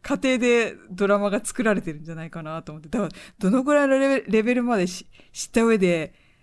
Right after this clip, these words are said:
見-、見ると楽しめるのかなとか、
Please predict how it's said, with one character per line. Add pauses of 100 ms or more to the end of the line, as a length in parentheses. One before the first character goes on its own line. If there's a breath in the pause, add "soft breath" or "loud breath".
(160 soft breath)
見-、
見
る
と
楽
し
め
る
の
か
な
と
か、